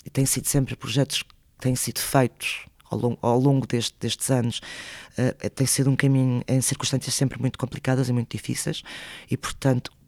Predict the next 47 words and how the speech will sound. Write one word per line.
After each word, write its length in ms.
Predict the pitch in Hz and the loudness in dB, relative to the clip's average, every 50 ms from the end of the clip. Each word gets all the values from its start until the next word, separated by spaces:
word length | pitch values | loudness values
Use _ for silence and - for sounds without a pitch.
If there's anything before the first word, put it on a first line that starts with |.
| - | -8
o, 100 | - - - | -8 -8 -6
os 140 | - - - | -4 -4 -4
tempos 560 | - - - 151 143 147 147 147 147 - - | -2 4 6 8 8 8 6 2 -2 -2 -2
que 120 | - - 127 | -2 0 0
nós 200 | 127 131 127 - | 0 0 0 0
temos, 220 | - - 127 120 - | -2 -4 -4 -4 -4
de 300 | - _ - - - - | -8 _ -14 -14 -8 -6
facto, 260 | 135 127 - - - _ - | -6 -6 -6 -10 -20 _ -6
para 200 | - 123 120 123 | -4 -4 -4 -4
desenvolver 560 | - - 120 113 - 120 113 - 127 123 120 | -6 -6 -8 -6 -6 -8 -8 -6 -6 -8 -8
o, 40 | - _ _ - | -10 _ _ -14
o 80 | 117 | -14
projeto 460 | - - - 113 104 - 117 117 - | -14 -12 -12 -12 -10 -8 -8 -8 -8
são 120 | - - 131 | -8 -10 -8
sempre 300 | - - 131 135 - 123 | -8 -8 -8 -8 -6 -6
muito 220 | 120 120 120 - | -6 -6 -6 -6
reduzidos. 640 | - - - - 120 117 - 127 123 110 - - - - - - - - - - _ | -10 -10 -8 -8 -8 -6 -2 -2 -2 -2 -4 -8 -12 -12 -14 -16 -16 -18 -20 -20 _
Portanto, 380 | - - - - - 135 139 - | -20 -16 -10 -10 -10 -8 -6 -6
é 300 | 127 127 127 127 127 127 - - - - - - | -4 -4 -4 -4 -6 -8 -10 -18 -20 -20 -18 -8
voltar 420 | - 135 143 139 147 147 143 147 | 0 0 0 2 4 2 2 2
a 40 | 147 | 2
fazer 280 | 143 - 127 127 139 | 0 -2 -4 -2 -2
o 40 | 139 | -4
trabalho 500 | 131 - - 143 - 139 135 135 135 127 | -4 -2 -4 -2 0 2 2 2 0 0
um 80 | 127 127 | -2 -4
ano 180 | 131 131 135 | -6 -6 -6
depois, 460 | - - - - - 131 127 127 127 113 | -10 -14 -14 -10 -6 -4 -4 -4 -4 -6
voltar 400 | - 117 107 - - 127 120 131 | -8 -10 -10 -6 -4 -2 0 0
a, 140 | 135 127 - - - - - - - - | -2 -2 -4 -10 -16 -16 -16 -16 -16 -12
a 40 | 143 135 | -10 -10
desenvolvê-lo, 760 | - - 135 135 120 123 131 127 117 107 127 139 139 131 131 | -6 -2 0 0 0 2 0 0 0 0 2 2 2 2 2
voltar 400 | - 110 107 - - 127 127 127 | 0 -4 -6 -2 0 0 2 2
a, 100 | 135 120 - | 0 0 -2
a 80 | - 104 | -6 -8
pegar 380 | - - - - 135 127 120 - | -8 -8 -4 -2 -2 -2 0 0
nele. 260 | 123 127 131 131 131 - - - - - - | -2 0 0 -2 -2 -4 -10 -16 -16 -12 -4
É 80 | - 135 | -2 0
uma, 160 | 127 127 - | 0 0 -2
é 40 | - | -2
uma 140 | - 131 131 | -2 -4 -4
possibilidade 600 | - - - - 131 127 139 139 139 135 123 - - | -2 -4 -2 -2 0 0 0 2 2 0 -2 -2 -2
também, 380 | - 139 123 123 127 127 123 | -2 -2 0 0 0 0 0
é 20 | 120 | -2
uma 100 | 113 110 | -4 -4
estratégia. 640 | - - - 117 - - 135 127 120 123 113 135 127 - - - - - - - - | -4 -4 -6 -6 -2 0 2 2 2 2 0 -2 -4 -6 -8 -16 -16 -16 -18 -14 -8
No 120 | - 123 | -6 -6
fundo, 420 | 127 - - - 131 127 123 123 | -4 -4 -4 -4 -4 -4 -4 -6